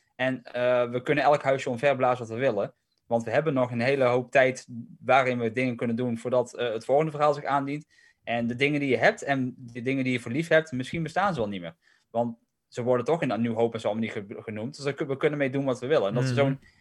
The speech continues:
Speaker 1: iconische locatie op zo'n manier opblazen en daarna letterlijk Camino zo veranderd. Eh, ik weet niet of het je opviel, aan het eind van, eh, de aflevering, het regende niet meer. De
Speaker 2: Ja,
Speaker 1: zon
Speaker 2: ja,
Speaker 1: was strak,
Speaker 2: ja.
Speaker 1: of er was een zonnetje.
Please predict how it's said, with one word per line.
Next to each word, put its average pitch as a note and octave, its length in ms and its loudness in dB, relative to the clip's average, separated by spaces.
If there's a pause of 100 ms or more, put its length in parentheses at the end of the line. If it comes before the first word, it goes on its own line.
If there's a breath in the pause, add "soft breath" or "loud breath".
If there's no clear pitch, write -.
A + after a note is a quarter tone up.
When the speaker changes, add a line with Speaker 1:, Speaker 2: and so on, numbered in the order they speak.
(200 soft breath)
Speaker 1:
iconische F3 520 2
locatie D3+ 440 4
op B2+ 80 -6
zo'n F#3 240 4
manier D3+ 480 0 (640)
opblazen E3 640 6
en B2+ 120 2
daarna C3+ 280 8
letterlijk C#3 320 4
Camino C#3 380 2
zo C#3+ 200 8
veranderd. B2+ 560 0
Eh, B2 100 -2 (200)
ik A#2 120 -8
weet B2 100 2
niet B2 100 2
of A2+ 60 0
het A#2 80 -4
je A#2+ 80 2
opviel, C3 200 0
aan G#2+ 60 -6
het F2+ 100 0
eind A#2+ 200 0
van, A#2+ 240 -2
eh, - 100 -6 (440)
de A2+ 60 -2
aflevering, A2+ 540 2
het A2+ 100 -10
regende C3 360 0
niet D3 160 -2
meer. D#3+ 280 -2
De C#3 60 0
Speaker 2:
Ja, B2+ 100 4
Speaker 1:
zon C3 80 6
Speaker 2:
ja, C3 80 4
Speaker 1:
was C3 140 0
strak, C3 240 2
Speaker 2:
ja. B2+ 60 -4
Speaker 1:
of B2 160 -4
er B2+ 200 -4
was A#2+ 160 0
een A2 60 -4
zonnetje. D3 480 -2